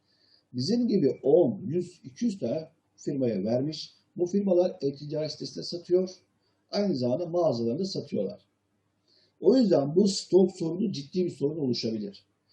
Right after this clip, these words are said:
Burada yapmamız gereken stok limitini düşük tutmamız. Yani entegrasyonla çalışıyorsak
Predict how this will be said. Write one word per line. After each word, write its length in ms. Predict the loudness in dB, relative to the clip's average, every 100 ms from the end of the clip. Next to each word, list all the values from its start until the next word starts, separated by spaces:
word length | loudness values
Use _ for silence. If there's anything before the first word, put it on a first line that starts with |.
| _ -6
Burada 220 | 0 6
yapmamız 460 | 6 6 4 2 4
gereken 640 | 4 4 2 0 -2 -4 _ _ _ _ _ _ _ _
stok 580 | -18 -6 4 4 4 -2
limitini 720 | -6 -4 -4 -4 -2 0 -2 -8
düşük 260 | -8 -8 -12
tutmamız. 420 | _ -6 -6 0
Yani 420 | 0 2 2 0 -6 _ _ _
entegrasyonla 840 | -2 -2 -2 4 4 4 2 2 0
çalışıyorsak 920 | 0 -2 0 0 2 2 -2 -6